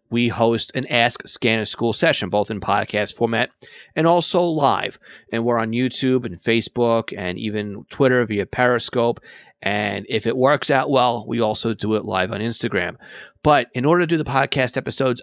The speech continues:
I need your questions. So if you can go to scannerschool dot com slash ask and ask me a question, I'll answer it on an upcoming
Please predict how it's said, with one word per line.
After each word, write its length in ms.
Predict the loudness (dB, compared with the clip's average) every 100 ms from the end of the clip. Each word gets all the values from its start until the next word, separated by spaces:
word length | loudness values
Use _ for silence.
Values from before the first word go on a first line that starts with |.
| -4
I 300 | 0 2 2
need 360 | 0 -2 -2
your 220 | 2 2 2
questions. 600 | 2 0 0 -8 -14 -18 _ _
So 320 | 2 2 2
if 200 | -2 -6
you 120 | -2 0
can 100 | 2
go 140 | 0
to 80 | 0
scannerschool 800 | -2 0 2 0 -2 2 2 4
dot 240 | 2 0
com 240 | 0 -2 -2
slash 300 | -2 -2 -2
ask 360 | 2 2 0 -6
and 120 | -10 -8
ask 360 | -2 -2 -2 -4
me 200 | -4 -2
a 160 | -4
question, 580 | -4 -2 0 0 -2 -4 -6 -18 -20 -16 0
I'll 320 | 2 4 4
answer 420 | 2 2 -2 -4
it 160 | -4 -6 _ _ _ 0
on 200 | 2 2
an 100 | 2
upcoming 600 | 0 -2 -4 -2 -6